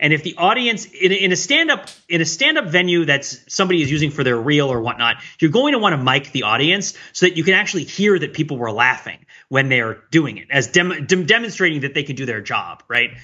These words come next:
It's a very old school way of thinking about the profession, but I've enca-, at least the people I've talked about, it still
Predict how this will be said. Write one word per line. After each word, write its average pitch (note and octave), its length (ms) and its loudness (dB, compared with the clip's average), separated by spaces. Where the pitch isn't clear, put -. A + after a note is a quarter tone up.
It's B2 200 0
a D3 80 4
very F#3+ 160 4
old D#3+ 300 -2
school D3 340 -4
way C3+ 160 2
of A#2+ 80 -6
thinking B2 260 -6
about A2+ 180 -6
the G#2+ 80 -12
profession, A#2 480 -6
but A2+ 200 -6
I've A#2 140 -2
enca-, A#2+ 180 -4
at D3 220 2
least F3 220 0
the E3 60 0
people D3 180 0
I've A#2 100 -4
talked D3+ 240 0
about, A2+ 180 0
it G#2+ 100 -10
still C#3 340 -2